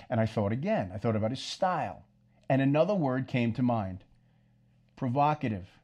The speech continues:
Provocative teacher. So I went to Webster's Dictionary, and this is what Webster's Dictionary tells me about the word provocative. It says this, quote, "Causing annoyance,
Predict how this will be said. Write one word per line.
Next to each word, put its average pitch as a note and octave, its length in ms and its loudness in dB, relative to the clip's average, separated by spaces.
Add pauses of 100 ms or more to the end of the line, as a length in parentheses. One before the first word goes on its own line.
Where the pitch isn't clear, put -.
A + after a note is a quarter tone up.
(680)
Provocative C3 920 2 (240)
teacher. A2 500 -4 (800)
So D#3 120 4
I - 20 10
went A#3 160 8
to A#3 80 2
Webster's F3 380 8
Dictionary, A#2 480 2
and C3+ 80 2
this E3 100 0
is F3+ 80 -2
what D#3 160 2
Webster's B2 380 2
Dictionary G#2+ 380 -2
tells A#2 220 2
me A#2 60 0
about G#2+ 160 2
the A2 80 -4
word G#2+ 220 -2
provocative. A2+ 540 0 (440)
It C#3 100 0
says C#3 200 2
this, C3 180 2
quote, B2 320 4 (400)
"Causing F#3+ 520 6
annoyance, D#3 840 2